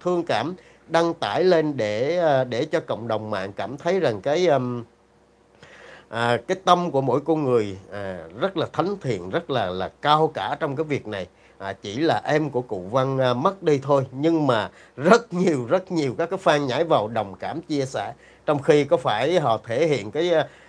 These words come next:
cái vấn đề đó để cho cộng đồng mạng và có thể là khán giả họ nghĩ rằng họ đang lợi dụng một cái nỗi đau, đang lợi dụng một cái gì đó.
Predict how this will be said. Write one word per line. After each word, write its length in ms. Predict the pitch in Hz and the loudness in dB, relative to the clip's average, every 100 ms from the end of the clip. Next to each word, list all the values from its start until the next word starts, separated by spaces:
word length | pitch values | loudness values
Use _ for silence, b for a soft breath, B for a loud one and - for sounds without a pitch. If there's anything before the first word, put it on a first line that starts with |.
| B B - | B B -4
cái 80 | |
vấn 200 | 180 214 | 2 4
đề 200 | 185 127 | 6 6
đó 160 | 117 160 | 6 2
để 400 | 160 120 110 170 180 | 2 0 0 -2 2
cho 220 | 160 139 - | 2 2 -2
cộng 260 | 120 117 | -6 -4
đồng 200 | 113 113 | -4 -2
mạng 240 | 113 98 104 | -4 -4 -4
và 80 | 117 | -4
có 140 | 190 | -2
thể 180 | 190 165 | 2 6
là 100 | 165 | 6
khán 340 | - 180 226 | 4 2 2
giả 280 | 175 120 143 | 0 2 2
họ 160 | 175 123 | 0 0
nghĩ 240 | 123 165 | 0 0
rằng 280 | 170 131 123 - | 0 0 -2 -6
họ 240 | 123 117 | -4 -4
đang 440 | 160 180 180 180 | 2 4 4 4
lợi 360 | 160 139 107 123 | 4 4 2 0
dụng 300 | 131 107 123 | 0 0 -4
một 100 | 120 - | -4 -4
cái 100 | 185 | -2
nỗi 240 | 131 147 | 2 2
đau, 400 | 180 175 165 170 - | 4 6 6 2 0
đang 180 | 165 | 0
lợi 400 | 165 143 123 110 | 2 2 0 0
dụng 260 | 117 110 110 | -4 -6 -6
một 100 | 113 | -8
cái 100 | 185 | -8
gì 300 | 165 147 117 | -2 0 0
đó. 240 | 104 127 | -2 -2